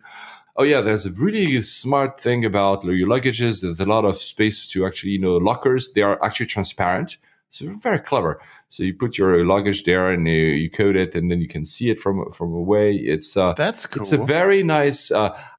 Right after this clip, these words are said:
Speaker 1: is it the best lounge I've ever been to? Uh, I'm not gonna say it is because it's already sometimes way too packed, but it's fantastic.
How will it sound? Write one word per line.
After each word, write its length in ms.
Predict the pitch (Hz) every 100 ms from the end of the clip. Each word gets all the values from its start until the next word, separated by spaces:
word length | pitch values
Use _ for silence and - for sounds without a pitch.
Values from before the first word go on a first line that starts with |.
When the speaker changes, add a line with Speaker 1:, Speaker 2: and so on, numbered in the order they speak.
| _
Speaker 1:
is 160 | 151 190
it 160 | 247
the 100 | 170
best 380 | 127 135 147 151
lounge 240 | 135 139 117
I've 80 | 110
ever 180 | 107
been 260 | 98 113 123
to? 400 | 123 139 135 107
Uh, 200 | 55 64 - -
I'm 140 | 95
not 200 | 110 156
gonna 200 | 139 123
say 280 | 95 - 107
it 60 | 98
is 160 | 101 107
because 300 | 101 107 95
it's 160 | 85
already 460 | - 107 113 110 98
sometimes 640 | - 107 107 104 104 - -
way 160 | 98 107
too 180 | -
packed, 460 | 101 92 92 - -
but 180 | 113 - - - - _ _
it's 100 | 120
fantastic. 600 | - 120 131 123 - -